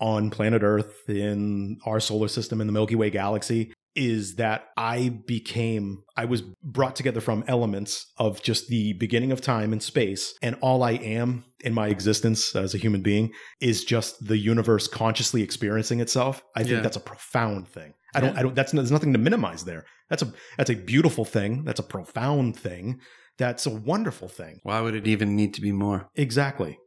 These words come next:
Speaker 1: Exactly. And to, and also to know that even when I die, it's just really a trans-,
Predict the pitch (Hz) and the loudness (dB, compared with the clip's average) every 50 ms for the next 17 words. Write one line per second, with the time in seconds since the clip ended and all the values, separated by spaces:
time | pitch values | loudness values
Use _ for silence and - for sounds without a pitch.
0 | _ _ - 131 123 104 95 101 95 80 80 - - - - - - 165 160 143 | _ _ 2 2 2 2 0 -4 -4 -6 -8 -10 -14 -16 -8 -2 0 0 0 0
1 | - - 170 165 165 160 147 143 151 - 147 151 147 - 151 120 104 - 131 123 | 0 2 2 2 2 2 -2 -2 0 2 2 2 2 2 0 0 0 0 0 2
2 | 123 131 135 113 107 104 104 101 - 131 123 123 135 123 120 117 110 104 101 95 | 4 4 4 4 2 2 0 -4 -2 -4 -2 -2 0 0 0 0 -2 -2 -4 -4
3 | 98 104 98 104 113 127 147 147 - - 127 - - - - 143 - - 110 127 | -4 -4 -2 -2 -2 -2 -4 -6 -6 -6 -6 -4 -2 0 0 0 0 2 2 2
4 | 135 123 123 113 104 101 98 - 123 113 110 | 4 4 4 2 2 0 -2 -2 -4 -4 -4